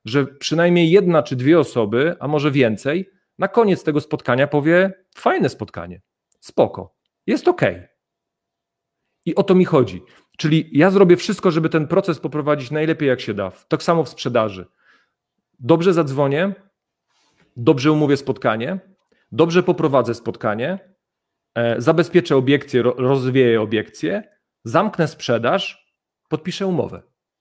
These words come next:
I już. I teraz nie podpisałem? Okej.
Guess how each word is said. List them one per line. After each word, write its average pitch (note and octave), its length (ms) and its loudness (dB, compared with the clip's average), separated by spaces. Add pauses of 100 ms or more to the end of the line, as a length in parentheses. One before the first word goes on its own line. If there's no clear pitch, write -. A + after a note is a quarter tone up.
(880)
I G3+ 100 -6
już. B2+ 420 -2
I C#3 60 -4
teraz G3+ 360 0 (200)
nie D3+ 120 2
podpisałem? D#3 800 -2 (720)
Okej. G2+ 380 -2